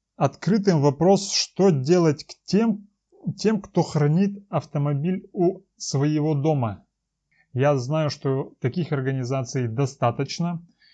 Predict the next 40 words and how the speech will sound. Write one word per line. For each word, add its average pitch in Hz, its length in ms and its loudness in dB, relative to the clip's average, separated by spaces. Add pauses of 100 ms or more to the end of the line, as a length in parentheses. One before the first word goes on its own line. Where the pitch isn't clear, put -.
(480)
Они 151 720 0
вынуждены 127 1040 0 (120)
хранить 139 480 -2
автомобили 127 920 -2
у 139 180 -2
себя 127 360 -2
дома 131 360 0
не 131 180 0
потому, 131 540 -2
что 160 380 0
вроде 131 340 0
как 123 280 -2
бы 117 80 -2
сэкономить 151 680 0
надо 139 180 -2
на 143 100 -2
парковке, 165 600 -2
а - 20 -4
потому 147 380 -4
что - 180 -4
им 151 140 0
не 139 80 -2
позволяет 139 640 -2
производственный 127 640 -4
сам 117 220 -8
процесс. 123 540 -4
Ну, 120 160 -8
я 123 160 -4
не 120 120 -4
знаю, 120 220 -4
какими 113 220 -8
другими 113 300 -6
словами 123 320 -4
сказать. 185 400 -4 (440)
Мне 139 140 -2
потому 139 240 -4
что 131 180 -6
на 127 100 -4
этот 123 140 -8
счёт 135 240 -6